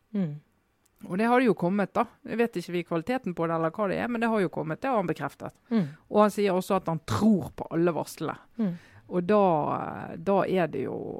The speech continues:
Speaker 2: egentlig do the math, som det heter.
Speaker 1: Ja, og da, da kan du si at selv om han definitivt fremstår som mer handlekraftig nå enn han gjorde før jul, så er det jo fortsatt en viss dobbeltkommunikasjon i Støres, eh, måte, uttalelser. Fordi,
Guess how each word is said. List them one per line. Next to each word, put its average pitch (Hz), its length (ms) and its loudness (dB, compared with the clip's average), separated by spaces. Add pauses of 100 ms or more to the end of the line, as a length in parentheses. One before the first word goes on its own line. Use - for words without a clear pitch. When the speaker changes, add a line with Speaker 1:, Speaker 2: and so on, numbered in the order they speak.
(140)
Speaker 2:
egentlig 180 520 0 (100)
do 185 200 6
the 151 120 -4
math, - 220 -6 (180)
som - 240 -10
det 151 80 -4
heter. - 300 -6 (100)
Speaker 1:
Ja, 226 160 4
og 226 80 4
da, 240 80 8 (160)
da 247 80 8
kan 269 160 6
du 294 80 4
si 269 80 2
at 262 100 4
selv 226 200 4
om 240 80 8
han 254 100 4 (120)
definitivt 220 600 -2
fremstår 202 480 0
som 202 320 2
mer 190 240 4
handlekraftig 196 640 0 (180)
nå 190 400 4
enn 196 160 0
han 202 80 2
gjorde 175 220 0
før 170 180 -2
jul, 214 220 4 (100)
så 202 160 -2
er 185 80 2
det 190 60 0
jo 190 80 -4
fortsatt - 180 -4
en 247 140 4 (260)
viss 202 240 -6
dobbeltkommunikasjon 180 1040 0
i 180 400 0
Støres, 160 480 -4
eh, 160 320 -2 (320)
måte, 185 240 -4
uttalelser. 175 480 -2
Fordi, 214 200 2